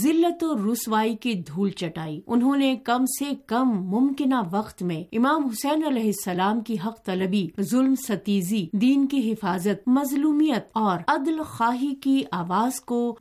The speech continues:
بہت سے شہروں تک پہنچایا، جس کی وجہ سے بہت ہی کم عرصے میں یزید نے یہ درک کر لیا کہ وہ امام حسین علیہ السلام کی شہادت اور آپ کے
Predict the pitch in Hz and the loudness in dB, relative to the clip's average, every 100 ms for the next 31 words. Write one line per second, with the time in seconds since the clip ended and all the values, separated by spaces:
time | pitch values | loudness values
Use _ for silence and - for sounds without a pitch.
0 | 196 254 277 403 403 339 285 - 220 202 | 0 0 -2 -4 -4 -4 -2 -2 -4 -2
1 | 190 175 170 - - 180 165 175 165 165 | -4 -6 -8 -8 -8 -8 -6 -8 -6 -8
2 | 170 180 196 - 180 190 226 240 233 240 | -6 -4 -4 -4 -2 -2 0 -2 -2 -2
3 | 233 247 302 247 403 - 320 330 262 277 | -2 0 0 0 -2 -2 0 0 0 0
4 | 269 - 226 220 262 247 233 226 220 202 | 0 -2 -6 -4 -2 0 0 -2 -4 0
5 | 214 185 233 254 226 233 226 202 202 160 | 2 2 2 2 0 -2 -2 0 -2 -2
6 | 180 233 302 - 202 180 170 170 190 208 | -2 0 -2 -2 -4 -2 -2 0 -2 -2
7 | 285 233 175 185 208 220 233 254 262 220 | -2 -2 -2 -2 -2 -4 0 0 0 -2
8 | 262 285 311 262 196 190 190 170 175 175 | -2 -2 0 -2 -4 -6 -6 -4 -4 -6
9 | 190 - 180 175 170 185 214 - 214 233 | -8 -8 -8 -6 -6 -6 -6 -2 0 2
10 | 277 311 | 0 -4